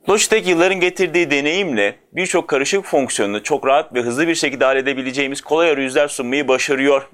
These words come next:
G yüz beşin Modern Warfare üç versiyonu ile gelen yazılımda da bütün ayarları hızlı ve kolay bir şekilde yazılım vasıtasıyla yapabiliyoruz.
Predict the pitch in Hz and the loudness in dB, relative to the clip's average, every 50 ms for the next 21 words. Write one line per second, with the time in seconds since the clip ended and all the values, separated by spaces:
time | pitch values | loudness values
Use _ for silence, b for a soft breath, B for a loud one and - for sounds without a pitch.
0 | - 87 123 131 135 143 143 139 127 139 139 - - 156 147 135 131 131 139 139 | -8 -2 -2 0 0 0 -4 -4 -2 -4 -4 -2 -4 -2 0 0 2 2 2 2
1 | 143 143 139 143 - 151 156 160 - 156 147 143 147 - - 143 143 139 139 131 | 4 2 2 2 0 -4 -4 -2 0 2 2 2 2 0 -4 -2 -2 -2 0 0
2 | 143 135 135 131 127 127 131 117 131 127 131 127 143 160 170 127 104 92 101 - | 0 0 0 0 0 -2 -2 0 2 2 2 2 2 0 0 2 2 0 0 -2
3 | - 107 - 170 170 160 143 123 107 101 98 110 120 117 120 120 117 131 160 151 | -10 -10 -4 0 0 2 2 2 0 0 0 -2 -2 -2 -6 -6 -2 2 2 2
4 | 131 110 - 117 127 147 165 165 156 147 - 135 123 - 127 113 127 131 123 156 | 2 2 2 2 2 2 2 0 -4 -4 -4 -4 -4 -4 -4 -2 -2 -2 0 -2
5 | 175 175 165 147 135 131 - 135 131 - 151 139 131 131 127 139 123 131 127 139 | -2 0 2 0 0 0 -2 -4 -2 -2 0 2 2 2 2 0 -2 0 0 2
6 | 143 135 135 143 139 - - | 2 2 2 0 -2 -4 -8